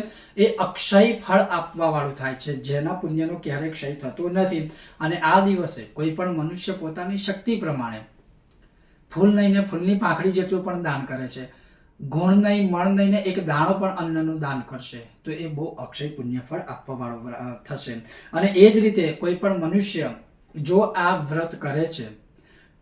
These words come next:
તો એને વિષ્ણુ કૃપા તો પ્રાપ્ત થાય છે, સ્થિર લક્ષ્મીની પણ કૃપા પ્રાપ્ત થશે. એના સિવાય કહ્યું છે કે જે કોઈ પણ મનુષ્ય આ નિર્જળા એકાદશીએ ઉપવાસ કરીને દાન કરે છે, તે પરમપદને પ્રાપ્ત કરશે. અને જે કોઈ માણસ એવા પણ જીવનમાં હોય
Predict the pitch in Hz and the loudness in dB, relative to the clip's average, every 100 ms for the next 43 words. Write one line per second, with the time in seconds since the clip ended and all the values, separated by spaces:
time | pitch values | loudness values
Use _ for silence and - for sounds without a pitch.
0 | - 185 196 190 170 160 190 170 151 - | -6 2 2 2 0 2 2 2 -2 -4
1 | 175 196 185 180 185 190 190 180 170 - | -4 -2 -2 -2 -2 -2 -4 -4 -6 -6
2 | 160 165 170 170 151 - - 170 170 156 | -4 -2 -4 -6 -8 -8 -10 -8 -4 -6
3 | 139 - 147 151 156 185 185 147 135 123 | -6 -8 -6 -4 -6 -8 -8 -10 -10 -12
4 | 120 110 - 117 123 - 139 139 156 170 | -12 -14 -14 -12 -12 -10 -8 -4 -2 0
5 | 185 185 185 185 190 202 202 196 - - | 2 4 6 6 6 6 4 2 -16 -4
6 | 160 165 - 202 202 202 175 180 180 190 | 0 0 2 2 4 0 -2 -4 -4 -2
7 | 175 156 147 160 175 - 151 151 180 190 | -2 -4 -4 -2 -2 -2 -4 0 2 2
8 | 185 190 196 208 - - - 156 170 180 | 2 4 4 4 -6 -20 -10 -6 4 8
9 | 190 - 185 185 185 160 143 170 170 175 | 8 6 0 0 -2 -2 -2 0 -2 0
10 | 180 185 185 - 160 190 190 185 185 180 | 0 -2 -4 -2 0 0 -2 -2 -4 -4
11 | 165 - 170 165 160 180 175 175 139 151 | -6 -6 -8 -6 -4 -4 -6 -8 -6 -6
12 | 151 208 196 165 175 196 - 165 156 180 | -2 0 0 -2 -4 -6 -6 -4 -2 -2
13 | 202 185 156 156 156 151 139 175 | -2 -4 -4 -4 -4 -4 -2 -4